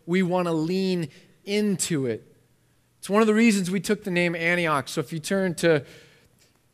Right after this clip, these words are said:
Acts chapter eleven, it's gonna be on the board here in just a second, but Acts chapter eleven, you see something really interesting. You have these people, the,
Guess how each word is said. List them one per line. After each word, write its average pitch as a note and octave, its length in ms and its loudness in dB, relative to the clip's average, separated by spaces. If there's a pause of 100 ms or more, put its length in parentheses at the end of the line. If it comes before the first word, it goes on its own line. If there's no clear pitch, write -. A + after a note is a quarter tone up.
(220)
Acts F3 300 2
chapter E3 360 2
eleven, D3+ 300 4
it's C3 120 -10
gonna E3+ 120 -6
be D#3 120 -6
on D3+ 100 -4
the C#3 60 -6
board C#3+ 260 -2
here C3+ 140 -8
in B2+ 80 -10
just C3 180 -10
a - 20 -12
second, C3 380 -6 (340)
but C#3 160 -8
Acts E3 300 -2
chapter D#3+ 380 0
eleven, D3+ 500 0 (2250)
you D3+ 80 -6
see G3+ 140 -4
something F#3 340 0
really F#3+ 260 8
interesting. F#3 420 0
You D3+ 120 2
have F#3+ 160 4
these F#3 160 -6
people, G3 540 2 (300)
the, E3+ 120 -6